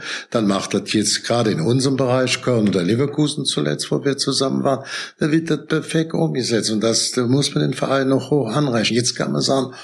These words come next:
unten die Spieler haben nicht so viel mit dem Publikum zu tun. Aber auf der einen Seite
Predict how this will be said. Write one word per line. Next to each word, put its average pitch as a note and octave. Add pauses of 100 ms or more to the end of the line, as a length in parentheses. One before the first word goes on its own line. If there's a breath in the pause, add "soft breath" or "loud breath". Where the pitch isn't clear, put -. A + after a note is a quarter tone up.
(200 loud breath)
unten E3+
die C3+
Spieler C#3+
haben B2+
nicht D#3+
so -
viel C3+
mit B2
dem A#2+
Publikum D#3+
zu A#2
tun. G#2
Aber G#2
auf G#2
der F#2
einen C#3
Seite C#3